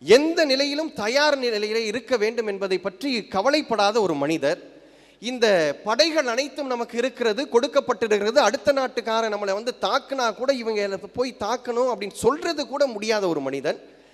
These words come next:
இப்படிப்பட்ட நிலையிலே வாழுகின்ற இந்த மன்னனை என்ன செய்வதென்று தெரியாமல் மக்கள் வெளி விழி-, வெளி விதுங்கி போய் பார்க்கிறார்கள். ஏன்னா, ஒன்னத்துக்கு லாய்க்கு இல்லாத மனுஷனா இருக்கானயா,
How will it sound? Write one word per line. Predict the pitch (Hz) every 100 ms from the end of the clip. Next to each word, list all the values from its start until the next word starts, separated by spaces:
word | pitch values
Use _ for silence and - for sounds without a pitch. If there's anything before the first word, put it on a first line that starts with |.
| _ -
இப்படிப்பட்ட | 233 233 302 262 262 240
நிலையிலே | 247 294 294 269
வாழுகின்ற | 208 240 233 233 233 269
இந்த | 220 226 254 226 180 147 123 - - -
மன்னனை | 127 151 196 294 294 226 285 320 - - -
என்ன | 151 247 330 349
செய்வதென்று | - 277 277 277 254
தெரியாமல் | 254 262 262 247 285
மக்கள் | 214 233 - 320
வெளி | 240 285
விழி-, | 330 311 294 190
வெளி | 226 311
விதுங்கி | 294 285 285 262
போய் | 269 254
பார்க்கிறார்கள். | 214 226 214 190 147 143 190 - - - _ -
ஏன்னா, | 202 269 285 160
ஒன்னத்துக்கு | 185 285 330 320 240
லாய்க்கு | 262 269
இல்லாத | 254 247
மனுஷனா | 226 214 226 214 190
இருக்கானயா, | 180 170 160 151 208